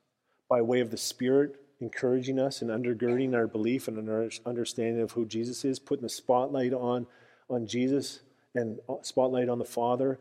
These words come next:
and then living these things out, living the things that he's left us with, to love God with all our heart, mind, soul, and strength, and to love others the way we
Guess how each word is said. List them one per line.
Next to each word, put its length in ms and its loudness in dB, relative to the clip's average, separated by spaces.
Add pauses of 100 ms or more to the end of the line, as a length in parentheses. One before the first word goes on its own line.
(200)
and 140 -4
then 200 -2
living 600 0
these 280 -4
things 280 -4
out, 240 2
living 220 2
the 100 2
things 320 -2
that 140 0
he's 220 -4
left 300 2
us 260 -4 (260)
with, 260 -2 (200)
to 100 -2
love 360 2
God 240 2
with 140 -2
all 180 2
our 100 2
heart, 320 2
mind, 280 -2
soul, 260 -2
and 100 -4
strength, 440 -4 (400)
and 120 -8
to 80 -2
love 240 4
others 640 0 (240)
the 60 -4
way 220 2
we 360 -4